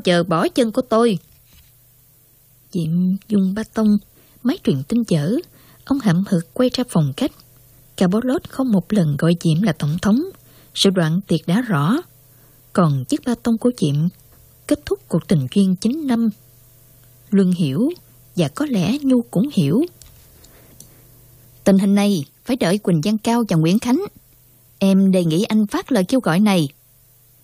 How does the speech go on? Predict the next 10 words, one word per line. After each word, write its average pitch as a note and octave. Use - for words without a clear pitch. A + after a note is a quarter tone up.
Nhu F#3
đưa B3
cho C4
Diệm D#3
mảnh D3+
giấy. A#3
"Hỡi E3
các -
sĩ E3
quan, G3